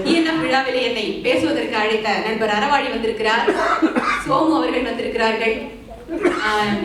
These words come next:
இது தமிழ் சங்கத்தினுடைய துணை தலைவர் லட்சுமி அவர்கள் வந்திருக்கிறார், அஹ், பொருளாளரா, அந்த என்ன பதவியில் இருக்கார், மணி குணசேகரன், செயலாளர், செயலாளர் மணி குணசேகரன், நெடுநாள் நண்பர்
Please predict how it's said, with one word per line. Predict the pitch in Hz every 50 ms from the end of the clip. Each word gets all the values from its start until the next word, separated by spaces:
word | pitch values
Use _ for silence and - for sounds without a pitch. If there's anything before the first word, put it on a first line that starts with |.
| - - -
இது | - 214 202 196 190 190
தமிழ் | 202 220 - 302 311 -
சங்கத்தினுடைய | - - 285 277 277 277 269 247 240 214 214 202 196 - - - - - - - - - - -
துணை | - 320 320 320 320
தலைவர் | 302 285 - - - - - 247 233 - - - - - - -
லட்சுமி | 214 220 - - 320 311 302
அவர்கள் | 277 - 233 233 220 226 220
வந்திருக்கிறார், | 220 220 226 226 226 220 220 226 254 285 302 302 294 294 294 302 302 - 302 - - - - - -
அஹ், | 247 220 208 202 196 196 196 202 208 208 - - -
பொருளாளரா, | - 254 247 247 247 240 233 220 220 - - -
அந்த | - 339 -
என்ன | - - 240 240
பதவியில் | 240 - - - - - 214 214 -
இருக்கார், | - - - - -
மணி | 277 208 214 -
குணசேகரன், | 277 240 220 - 208 214 208 180 160 151 - - - - - - - - - - - - - 170 170 - - - - - - 311
செயலாளர், | 285 277 294 294 285 - - - - - - - -
செயலாளர் | 247 240 240 247 247 247 226 220 214 214 208 202 190 185 185 185
மணி | 202 208 -
குணசேகரன், | 285 - - 285 277 262 247 240 - 220 240 277 269 - 285 - - 208 - - 240 233 - 226
நெடுநாள் | 240 247 254 285 294 294 294 285
நண்பர் | 269 277 254 240 240 226